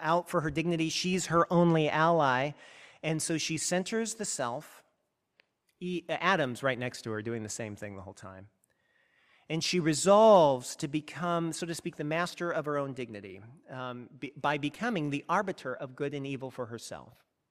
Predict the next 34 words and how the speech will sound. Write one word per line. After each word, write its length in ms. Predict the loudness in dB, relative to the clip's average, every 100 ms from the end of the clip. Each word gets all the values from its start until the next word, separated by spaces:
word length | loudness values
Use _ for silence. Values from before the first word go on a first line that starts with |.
| _ _ _ _ _ -14 0
That's, 300 | 2 2 -2 -12 2
that's 160 | 4 6
what 120 | 4
eating 320 | 4 4 6 4 4
the 160 | 0
tree 200 | 2 0
of 60 | 2
the 80 | 4
knowledge 240 | 4 4
of 80 | 2
good 120 | 2
and 60 | 4
evil 200 | 2 2
is 80 | 2
all 120 | 2
about. 300 | 4 2 0 -12 -12 2
Um, 300 | 4 4 -2 -4
it's 180 | 0 0
about 640 | 4 8 8 6 -4 -4
declaring 600 | -4 -2 2 8 10 10
independence 720 | 10 6 4 2 6 4 2
from 240 | 0 2 4
God 360 | 6 8 6
because 200 | 2 -8
he 80 | -8
can't 280 | -4 -2 -2
be 80 | -4
trusted, 600 | 0 4 4 4 0 0 -10 -20 -10 4
and 440 | 6 8 6 4
taking 260 | 4 6 6
it 80 |
upon 300 | 4 4 2
ourselves, 1040 | 4 2 4 8 10 10 6 2 -4 -8 -4
uh, 300 | 0 2 2